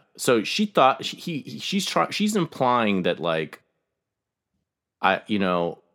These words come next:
I, I could have been your, I could have, like, I could have been your savior in a way. I could have gotten you out of these chains. I mean, correct me if I'm wrong. That's kind of the implication I'm getting, is that she's implying that she could have been his soul.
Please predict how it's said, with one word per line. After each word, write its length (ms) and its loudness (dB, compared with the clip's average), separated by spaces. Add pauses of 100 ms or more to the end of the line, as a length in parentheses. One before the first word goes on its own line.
(520)
I, 220 -4
I 140 2
could 240 -4
have 200 -4
been 200 -2
your, 420 -6
I 120 -4
could 260 -4
have, 300 -4
like, 500 -6 (440)
I 100 -4
could 180 -2
have 100 0
been 160 0
your 460 -2
savior 560 -2 (180)
in 120 -8
a 60 -4
way. 180 -2
I 100 0
could 100 -2
have 80 -4
gotten 260 2
you 80 0
out 100 0
of 40 -6
these 160 -6
chains. 640 -6 (240)
I 60 -4
mean, 120 -4
correct 300 -2
me 80 0
if 100 -6
I'm 160 -4
wrong. 340 -2
That's 200 -2
kind 220 -2
of 60 -8
the 100 -4
implication 500 -6
I'm 80 -4
getting, 240 -2
is 120 -4
that 120 -8
she's 200 -4
implying 340 0
that 100 -6
she 120 -8
could 140 -4
have 100 -8
been 120 -2
his 140 -4
soul. 260 -4